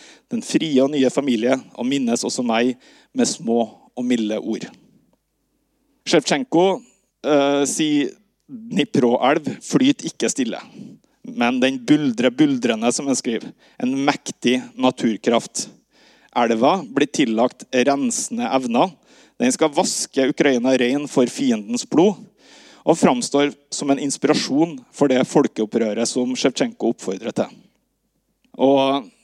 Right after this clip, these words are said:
det er kanskje ikke vanskelig å forstå hvorfor også i dag Shevchenko er en poet som ukrainerne venner seg til. Etter at han døde, så ble, eh, ønsket hans oppfylt, og han ble gravlagt i den lille byen Kaniv,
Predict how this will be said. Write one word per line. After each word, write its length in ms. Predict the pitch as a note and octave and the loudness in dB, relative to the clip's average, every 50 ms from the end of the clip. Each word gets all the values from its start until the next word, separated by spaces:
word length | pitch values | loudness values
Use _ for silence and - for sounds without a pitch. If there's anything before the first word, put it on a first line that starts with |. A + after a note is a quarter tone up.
| _ - | _ -8
det 180 | B2+ B2+ C3 | 0 0 0
er 80 | C3 A#2+ | 2 2
kanskje 240 | D#3+ C#3 - C3 A2+ | 0 0 0 0 -2
ikke 140 | C#3 B2+ | -2 0
vanskelig 320 | C#3 C3+ B2 - - B2 - | 0 0 -2 -2 -4 -4 -2
å 60 | - | -2
forstå 240 | C3 - - B2+ B2+ | -2 2 2 0 2
hvorfor 280 | - B2 - C3+ B2 B2 A2+ | 2 0 0 2 2 2 2
også 260 | - B2+ B2 B2 C3 B2 - _ - | 0 0 0 0 0 -2 -8 _ -4
i 100 | C3+ C3 | -4 -2
dag 480 | B2 A#2+ F3 - C#3+ D#3 D3+ C3 A2+ - | -2 0 2 2 4 4 2 0 -2 -6
Shevchenko 640 | - - C#3 B2 - B2+ A2+ - - - A#2 A2+ A2 - - | -2 -2 -2 -2 0 -2 -4 -2 0 0 0 0 0 -6 -10
er 160 | - B2 A#2+ A2+ | -6 -4 -4 -4
en 100 | A#2 - | -4 -6
poet 400 | _ - C3 A#2 A2 A2 - - | _ 2 2 2 2 0 -4 -4
som 300 | - B2 A2+ G#2+ G#2+ - - - | -2 -2 -2 -2 -4 -8 -8 -6
ukrainerne 540 | C3 - C#3 B2 A#2 A2 G#2 G#2 G#2+ A2 | -2 2 2 2 2 0 -2 -4 -4 -2
venner 240 | A#2 A2+ A2 G#2 G2+ | -2 -4 -4 -6 -8
seg 160 | - A2+ G#2 - - | -8 -8 -8 -8 -10
til. 80 | - - - _ _ _ _ _ _ _ _ _ _ _ _ _ _ _ _ _ _ _ | -12 -14 -20 _ _ _ _ _ _ _ _ _ _ _ _ _ _ _ _ _ _ _
Etter 240 | - - C3 - C3 | -2 -2 0 2 2
at 120 | B2 - D3 | 0 0 0
han 80 | C3 | 2
døde, 280 | C#3+ E3 G3 G3+ - - - _ _ _ _ _ - | 2 2 2 2 -2 -14 -14 _ _ _ _ _ -10
så 160 | - - E3 E3+ | -4 -2 0 0
ble, 140 | D3+ D3+ C#3 C3 - _ - - | 2 2 0 0 -2 _ 0 2
eh, 240 | C#3+ C3+ C3+ C3+ - D#3+ | 2 2 2 0 0 0
ønsket 340 | D3 C3+ B2 - - B2 A2 | 0 0 -2 -4 -2 -2 0
hans 200 | A#2 A#2+ - - | 0 -2 -2 -6
oppfylt, 640 | - - - - - E3+ F#3+ F#3 - - - - - - - - | -8 -10 -8 -2 0 0 0 -2 -4 -8 -12 -12 -12 -12 -12 -4
og 160 | B2 A#2+ B2 | -2 2 2
han 140 | C3 B2+ C3+ | 2 2 2
ble 100 | D3 D#3 - - - C3+ - | 2 0 0 -4 -12 -6 0
gravlagt 640 | - D3+ D3 C3+ B2 A#2 A#2 C3 C#3 C3 B2+ - - - | 2 2 4 2 2 0 0 0 0 -2 -6 -18 -14 -6
i 240 | - C3 B2 B2 B2+ | -2 0 2 2 2
den 220 | A#2+ B2+ B2 B2 B2+ | 2 2 0 0 2
lille 240 | C#3 D3 C3 A#2+ A#2 | 2 2 2 2 0
byen 240 | A#2 A#2 A#2 A#2+ B2 | 0 0 -2 -2 -2
Kaniv, 520 | - - - A#2 A2+ A#2 C3+ E3 F3+ D3 | -2 0 0 0 2 4 2 2 2 0